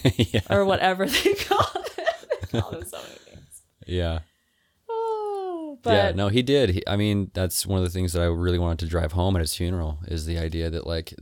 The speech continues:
Speaker 1: it doesn't get more influential than Grandpa, quite literally, you
Speaker 2: No, he
Speaker 1: know,
Speaker 2: was
Speaker 1: and
Speaker 2: giant of a man.
Speaker 1: Yeah, 'cause, I mean, he was the principal of the school, and every kid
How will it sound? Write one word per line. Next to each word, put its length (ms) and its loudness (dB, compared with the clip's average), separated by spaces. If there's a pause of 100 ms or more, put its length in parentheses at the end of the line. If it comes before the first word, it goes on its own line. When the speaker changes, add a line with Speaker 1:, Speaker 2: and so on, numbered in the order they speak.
(160)
Speaker 1:
it 220 0
doesn't 300 0
get 360 0
more 320 0
influential 540 -8
than 140 -12
Grandpa, 460 -12 (1040)
quite 220 -2
literally, 540 -8
you 80 -10
Speaker 2:
No, 160 0
he 120 0
Speaker 1:
know, 60 0
Speaker 2:
was 220 -2 (420)
Speaker 1:
and 80 -20 (100)
Speaker 2:
giant 380 -4
of 100 -8
a 80 -8
man. 440 -12 (280)
Speaker 1:
Yeah, 300 0 (120)
'cause, 240 2
I 60 2
mean, 280 2
he 140 0
was 140 4
the 60 0
principal 340 0
of 100 4
the 60 -2
school, 480 8 (100)
and 520 0 (680)
every 540 2
kid 560 0